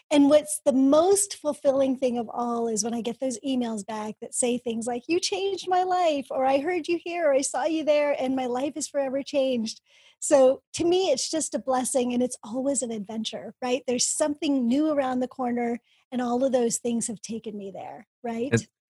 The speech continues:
Speaker 2: yeah, it, it really is that way, isn't it? Now, y-, the, the vehicle that really started all this, long before you were doing T V and radio and, and all this type of thing, you just were a property investor. Um,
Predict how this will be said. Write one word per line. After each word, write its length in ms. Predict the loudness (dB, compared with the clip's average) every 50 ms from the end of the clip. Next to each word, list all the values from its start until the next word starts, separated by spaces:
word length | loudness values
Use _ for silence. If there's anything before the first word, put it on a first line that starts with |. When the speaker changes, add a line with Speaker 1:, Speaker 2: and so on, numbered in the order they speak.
| _ _
Speaker 2:
yeah, 240 | 2 4 6 6 6
it, 200 | 6 6 6 6 6
it 40 | 6
really 320 | 8 8 8 8 8 6
is 120 | 6 6 6
that 200 | 4 4 4 4
way, 200 | 4 4 4 4
isn't 200 | 4 4 4 4
it? 120 | 4 4
Now, 160 | 6 6 6
y-, 160 | 6 4 2 0
the, 440 | -4 -2 2 4 6 8 8 6 6
the 140 | 4 4 2
vehicle 600 | 2 6 6 8 8 6 6 6 6 6 6 6
that 340 | 4 4 2 2 2 0 -4 -12 -20 -20 -20 -20 -20 _ _ 2
really 240 | 4 6 6 6 6
started 480 | 6 4 4 4 4 6 6 6 6
all 160 | 6 6 4 4
this, 240 | 2 2 0 2
long 240 | 4 4 6 6 6
before 320 | 4 4 4 4 6 6 6
you 160 | 6 4 4
were 80 | 4
doing 340 | 2 2 2 2 2 0 0
T 220 | 0 2 4 4 6
V 320 | 6 6 6 6 6 4
and 140 | 4 4 4
radio 560 | 4 4 6 4 4 4 4 4 4 2 0
and, 180 | -2 -6 -8 -12 -14 -18 -20 -20 -16 _
and 120 | -6 -2 2
all 220 | 4 6 6 6 6
this 180 | 4 4 2
type 220 | 4 2 0 2 0
of 100 | -2 2
thing, 400 | 4 4 4 6 4 4 2 -2 -4 -14 _ _
you 400 | -2 2 4 6 6 8 8 6
just 320 | 6 6 6 4 4 4 4
were 220 | 4 6 6 4
a 120 | 4 2 -2
property 560 | -2 0 2 2 2 4 2 2 2 2 2
investor. 640 | 0 2 4 4 4 4 2 2 0 0 0 0 -2 -6 -20 -20 -20 _ -2 0
Um, 260 | 2 2 2 0 -2